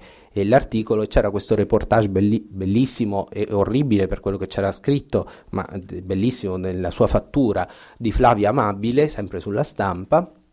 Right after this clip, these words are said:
che ha fatto questa indagine, è andata a chiedere la pillola del giorno dopo a tutta una serie di,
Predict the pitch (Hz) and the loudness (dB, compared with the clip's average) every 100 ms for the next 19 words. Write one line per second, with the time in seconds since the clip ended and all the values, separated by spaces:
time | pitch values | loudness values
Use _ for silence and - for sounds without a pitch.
0 | _ _ _ _ _ - 165 - - 107 | _ _ _ _ _ 2 6 6 4 -2
1 | - 208 165 87 123 110 98 113 95 90 | 4 6 6 6 4 4 4 4 2 -2
2 | - 107 90 85 82 - - - 104 117 | -2 -2 -2 -4 -8 -16 -10 -4 0 0
3 | 90 87 92 107 190 214 90 82 - - | 0 0 -2 0 2 2 0 -2 -4 -4
4 | - 98 92 - 101 90 82 104 98 | -4 -2 0 0 -2 -4 -8 -10 -10